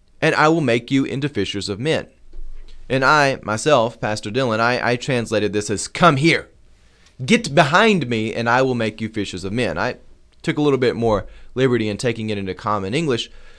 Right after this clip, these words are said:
But what you find is this Greek word, deute. Sounds like duty, um, but it means come here.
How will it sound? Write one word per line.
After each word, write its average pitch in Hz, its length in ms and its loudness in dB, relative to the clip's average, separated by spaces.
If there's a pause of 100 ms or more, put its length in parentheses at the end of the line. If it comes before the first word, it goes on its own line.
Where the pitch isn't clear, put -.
(120)
But 160 100 6
what 170 260 0
you 214 80 -4
find 131 520 0
is 117 180 -4
this 107 200 -6
Greek 135 400 -2
word, 107 460 2 (760)
deute. 123 720 2 (380)
Sounds 139 320 -2
like 131 260 2
duty, 135 360 -2 (560)
um, 107 480 -4 (840)
but 127 380 2 (220)
it 127 140 2
means 156 380 0 (160)
come 175 260 6
here. 120 460 -2